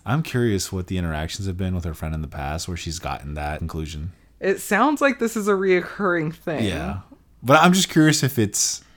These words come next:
Speaker 1: like, let's say Jasmine is really competitive. So it could be anything. It could be, like, little topics, like, sports things, like, it, just anything in the world, and, like, she has to be right. That would be interesting.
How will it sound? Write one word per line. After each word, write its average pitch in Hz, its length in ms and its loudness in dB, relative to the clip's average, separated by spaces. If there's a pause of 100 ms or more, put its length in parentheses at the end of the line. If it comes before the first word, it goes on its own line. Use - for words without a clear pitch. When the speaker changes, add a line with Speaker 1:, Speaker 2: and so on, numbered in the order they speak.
(360)
Speaker 1:
like, 110 180 0
let's 120 220 4
say 117 420 6 (480)
Jasmine 104 380 2
is 98 100 2
really 95 140 2
competitive. 92 640 -2
So - 160 -2
it 110 80 0
could 131 80 4
be 113 120 2
anything. 90 440 -2
It 98 100 -6
could 104 160 2
be, 90 400 2 (600)
like, 90 140 -4
little 90 200 -2
topics, 104 680 0
like, - 120 -16 (220)
sports - 400 -6
things, 95 340 2
like, 82 160 -6
it, - 240 -8
just 120 220 -2
anything 135 360 6
in 123 60 6
the 113 80 4
world, 101 360 0
and, 98 120 2
like, 90 200 -2
she - 140 -4
has 85 180 -2
to - 40 -12
be 82 120 -6
right. 73 320 -8
That 85 160 -4
would 82 160 -6
be 80 260 -6 (100)
interesting. - 540 -12